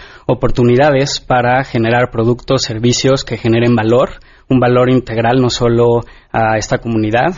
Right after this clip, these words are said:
sino, eh, al medio ambiente, ¿no? Cuidar muy bien, eh, cómo desde la creación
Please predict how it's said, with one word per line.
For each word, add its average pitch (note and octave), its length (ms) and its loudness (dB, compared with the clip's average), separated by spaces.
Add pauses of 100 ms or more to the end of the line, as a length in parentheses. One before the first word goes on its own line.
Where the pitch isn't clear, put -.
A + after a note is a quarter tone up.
(100)
sino, G#2+ 680 -4 (260)
eh, A2+ 180 -2
al A2 120 2
medio A#2+ 260 2
ambiente, B2 640 0
¿no? A#2+ 220 -2
Cuidar A#2 420 -2
muy B2 240 2
bien, A#2 440 0 (280)
eh, G#2+ 300 -6
cómo A#2+ 260 0
desde A2 480 -4
la A2 180 -4
creación B2+ 640 0